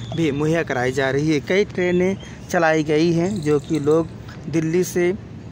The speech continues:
सीधे अयोध्या कैंट पहुंच सकते हैं। अयोध्या धाम, जहां आप देख सकते हैं कि अयोध्या धाम आने वाले लोगों को हर एक आसानी के साथ साथ अपनी दर्शन, विभिन्न तरह के मंदिरों का दर्शन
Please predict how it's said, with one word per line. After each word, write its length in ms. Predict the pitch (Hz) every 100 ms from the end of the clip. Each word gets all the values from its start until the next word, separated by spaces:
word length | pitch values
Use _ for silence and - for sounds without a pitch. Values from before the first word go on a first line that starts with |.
| - -
सीधे 300 | 180 165 160
अयोध्या 600 | - 147 160 147 170 175 - - - - -
कैंट 320 | 180 160 117 -
पहुंच 220 | 143 143
सकते 400 | - 123 - 180
हैं। 360 | 160 170 208 -
अयोध्या 480 | 151 156 151 175
धाम, 360 | 165 147 151 117 113 - - -
जहां 260 | 147 165 170
आप 240 | 151 147
देख 240 | 143 165 170
सकते 360 | - 160 -
हैं 120 | 170
कि 140 | 165 165
अयोध्या 380 | 131 131 143 151
धाम 340 | 147 143 147
आने 300 | 131 147 170
वाले 380 | 156 147 143 156 - - - -
लोगों 340 | 143 165 170 185
को 200 | - 160
हर 300 | - 190 185
एक 200 | 170 151
आसानी 520 | 131 - 135 147 160
के 180 | 170 160
साथ 260 | 156 143
साथ 340 | 143 - 147 147 -
अपनी 300 | 135 160 151
दर्शन, 500 | 139 131 - 165 180 - - - - -
विभिन्न 240 | 170 196
तरह 220 | 170 147
के 200 | 139 147
मंदिरों 420 | 135 135 143 170
का 140 | 170 151
दर्शन 480 | 143 135 - 160